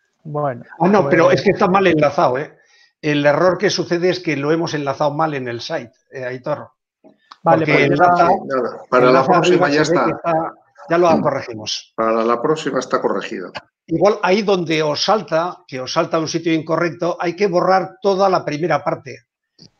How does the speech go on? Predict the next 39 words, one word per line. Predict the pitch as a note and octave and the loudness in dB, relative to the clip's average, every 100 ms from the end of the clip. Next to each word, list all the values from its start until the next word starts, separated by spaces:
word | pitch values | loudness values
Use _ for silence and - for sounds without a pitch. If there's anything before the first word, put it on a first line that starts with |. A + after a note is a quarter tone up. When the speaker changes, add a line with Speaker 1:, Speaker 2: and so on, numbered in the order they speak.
| - | -10
Speaker 2:
que | C3 C#3+ | -4 -2
es, | D#3+ - - _ _ | -4 -6 -16 _ _
si | - C#3 | -10 -8
veis | B2+ F3+ F3 - D3+ | 0 0 0 -2 0
la | C3+ | 2
U | E3 F3 | 4 4
R | E3 F3 | 4 2
L, | E3 D#3+ D#3 - _ _ _ _ _ | 0 -2 -6 -14 _ _ _ _ _
se | - C3+ | -14 -8
ve | C3 D#3+ | -8 -2
que | E3+ | -2
salta, | - E3 D#3+ F3+ E3+ E3 D#3 D3+ D#3 | 0 -2 -2 -2 0 0 -2 -4 -8
duplica | C#3 D3 F3+ G3 E3+ D3+ | -6 -6 -6 -4 -2 0
lo | C#3 | -2
de | C3+ C#3 | -4 -6
sasoicotarra | - C3+ C#3 C3 C#3 C3+ E3+ D#3 B2 | -6 -8 -8 -6 -4 0 0 0 -4
punto | D#3+ C3+ C3+ C#3 | -6 -6 -4 -4
eu. | C3+ A#2 - _ _ _ _ _ _ | -4 -8 -16 _ _ _ _ _ _
Ahora | D#3+ D#3+ | 0 2
lo | D#3 D#3 | 4 2
corregiremos | C#3+ B2+ C#3+ C#3 C3 B2+ | 0 0 -2 -2 -2 -4
en | B2+ | -4
la | B2+ B2+ | -4 -4
página, | C#3 B2+ B2+ B2 A#2+ A#2+ - - _ - | -6 -6 -6 -4 -6 -8 -10 -18 _ -18
en | C#3 | -10
la | C3+ | -6
sa-, | D3 D3 | -4 -4
en | D3 C3 | -6 -8
el | C3 | -4
site. | D3 B2 _ _ _ _ _ _ | -4 -4 _ _ _ _ _ _
Pero | C3 | 2
hay | D3+ | 4
que | F#3 | 4
dejar | F3+ F3 | 2 2
simplemente | - D#3+ D#3+ E3+ E3 E3+ | 0 0 2 2 2 0
el | C#3 | 2
meet. | D#3 F#3 F3+ F#3+ - _ _ _ _ - - | 4 4 2 -14 -20 _ _ _ _ -20 -18
Sí, | - | -14
sí, | D#3 | -10